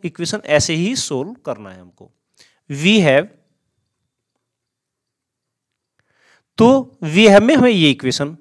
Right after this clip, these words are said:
ले लेना है, A X equal to B। क्लियर? अब देखो, <clears throat>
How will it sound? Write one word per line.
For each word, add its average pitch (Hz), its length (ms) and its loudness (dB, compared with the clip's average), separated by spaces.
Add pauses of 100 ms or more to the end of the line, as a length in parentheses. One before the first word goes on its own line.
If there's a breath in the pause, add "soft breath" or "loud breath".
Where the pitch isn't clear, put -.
(200)
ले 147 160 0
लेना 156 220 0
है, 185 460 -4
A 147 100 -2 (140)
X 208 260 -2 (640)
equal 113 340 -6
to 147 160 -8
B। 104 140 -12 (1300)
क्लियर? 240 240 -10 (460)
अब - 360 -18 (560)
देखो, 220 260 -20 (500)
<clears throat> 247 340 -10